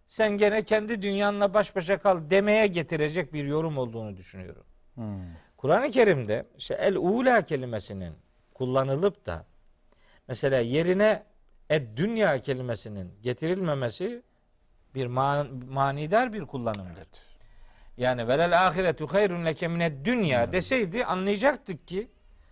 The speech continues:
Speaker 1: maksat dünya ve ahiret karşılaştırmasıdır.
Speaker 2: Evet.
Speaker 1: Ama öyle demiyor.
Speaker 2: Ama ula diyor.
Speaker 1: Ula diyor. Oradan hareketle biz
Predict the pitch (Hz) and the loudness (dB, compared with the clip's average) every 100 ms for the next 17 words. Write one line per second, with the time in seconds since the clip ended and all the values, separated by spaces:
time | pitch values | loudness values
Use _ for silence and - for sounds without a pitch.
0 | _ 196 220 - 208 208 180 180 196 185 | _ -2 0 2 0 0 0 2 4 4
1 | 165 165 151 170 - 143 127 123 110 - | 6 4 4 0 0 -2 -2 -2 -2 -2
2 | 107 95 - 107 127 202 240 294 302 294 | -12 -12 -4 -4 -2 -2 -2 -2 -4 -4
3 | - 143 127 147 196 151 82 - _ _ | -2 0 2 4 4 4 -6 -12 _ _
4 | _ _ _ 156 180 214 233 151 98 85 | _ _ _ -2 2 4 2 0 -8 -10
5 | _ _ _ - 220 269 262 226 196 143 | _ _ _ -2 4 4 4 4 2 2
6 | 131 - 185 254 | -6 -6 -6 -6